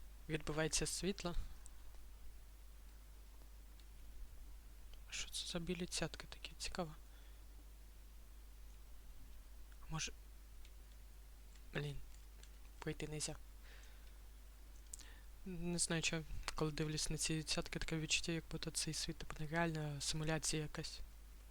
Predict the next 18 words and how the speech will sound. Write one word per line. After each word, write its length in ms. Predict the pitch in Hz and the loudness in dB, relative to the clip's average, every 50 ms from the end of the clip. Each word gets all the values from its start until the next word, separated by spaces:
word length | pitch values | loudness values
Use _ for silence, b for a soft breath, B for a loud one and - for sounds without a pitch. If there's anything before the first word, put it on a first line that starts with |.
| - - - - - - | -12 -12 -12 -10 -2 4
Ну, 180 | 262 180 147 - - - - - - - - - - - - | 4 4 4 4 0 -8 -10 -10 -10 -10 -10 -12 -12 -12 -6
тобто, 380 | - - 156 151 - - - 156 151 151 151 151 151 151 156 151 - - - - - - - - | 0 2 2 2 2 4 6 8 8 10 10 8 8 8 6 4 2 -2 -8 -8 -8 -8 0 4
в 80 | - | 6
грі 260 | 151 170 175 175 160 | 10 12 12 12 12
гра 360 | 156 139 147 151 147 143 143 - - - | 10 10 10 10 10 10 8 6 0 2
чи 160 | - - - 147 | 4 6 8 8
щось 240 | - - 139 - | 8 8 8 4
таке. 260 | - - - - - - - - - - - - - - - - - - - - - - - - - - - - - - - - - - - - - - - - - - - - - - - - - - - - - - - - - | 4 4 2 2 2 0 -2 -8 -8 -8 -8 -8 -8 -10 -10 -10 -10 -12 -10 -10 -10 -10 -10 -10 -10 -10 -12 -10 -12 -10 -10 -10 -10 -8 -8 -8 -10 -10 -12 -12 -12 -12 -12 -12 -12 -12 -12 -12 -12 -12 -12 -12 -12 -12 -12 -12 0
Так. 720 | - 175 170 165 156 147 143 131 127 - - - - - - - B B B B B B B B B B B B B B - - - - - - - | 4 6 8 8 8 6 4 2 0 -4 -6 -6 -4 0 0 0 B B B B B B B B B B B B B B -10 -10 -12 -12 -10 -6 0
Тут 360 | - 156 151 147 - - - | 2 2 2 2 0 -4 -2
я 120 | 139 131 139 | 0 -2 -2
був. 520 | 143 - - 233 262 262 - - - - - - - - - - - - - - - B B B B B B - - - - - - - - - - - - - - - - - - - - - - - - - - - - | 0 4 4 6 6 4 2 -2 -4 -6 -6 -6 -6 -6 -8 -10 -10 -12 -12 -10 -10 B B B B B B -12 -12 -12 -12 -12 -12 -12 -12 -12 -12 -12 -12 -12 -12 -10 -8 -8 -8 -8 -10 -12 -12 -12 -12 -12 -12 -8 -4
Тут 200 | - 170 165 - | -4 -2 0 2
я 140 | 160 165 170 | 2 2 2
заспавнився. 840 | - 190 - - - - - 254 262 254 240 226 208 - - - 190 - - - | 2 0 -2 -2 -4 4 6 8 8 8 6 2 2 2 0 0 0 -2 -2 -2
Йдемо 380 | 190 175 160 170 180 196 190 170 | -2 -2 -2 0 0 2 2 2
сюди, 460 | - - - - 160 147 - 180 208 | 2 0 0 0 -2 0 2 2 4
виходить. 680 | 233 233 214 - - 208 202 185 180 180 - - - | 4 4 2 2 0 -2 -2 0 -2 -2 -4 -4 -4